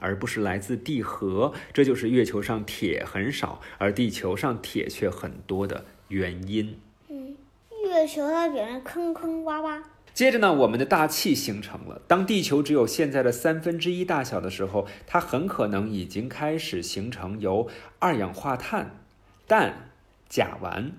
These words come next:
Speaker 1: 和硫组成的大气。令人惊讶的是，从这种有毒的混合气体当中竟然产生出了生命。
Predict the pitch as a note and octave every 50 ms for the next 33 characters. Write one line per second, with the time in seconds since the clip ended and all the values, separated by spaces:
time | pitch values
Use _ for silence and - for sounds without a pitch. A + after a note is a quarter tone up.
0 | - - - - C3 C#3 B2 G#2+ G#2 G2+ A#2 D#3 G3 - - - - - - B1+
1 | - - - F#2 G2 G2+ B2+ A2 G2+ - - - - E3+ - - - - - -
2 | - - - - - A3 A3 G3 E3+ E3 E3+ E3 F3+ G3+ G3 G3 G3 F3 D3+ C3+
3 | C3 - - D3+ C#3+ C#3 - - - - - F3 F3+ G3+ F3+ D#3 D#3 E3 D#3+ D3
4 | A2 F#2 F#2+ G2 - A2+ G2+ G2 A#2 D3+ F3 D#3+ D#3+ - F3+ C#3+ B2+ - A#2 G#2+
5 | - - C#3 A#2+ A2 F#2+ G2 G2+ G#2+ A2 G#2+ A2+ A#2+ A#2 - C3 G#2+ G2+ G#2+ G#2+
6 | - - G#2 E2+ - - - A#2+ B2+ B2 - C#3+ C3 A2 - - - - E3 E3+
7 | F3+ F#3 F#3+ D3 F2+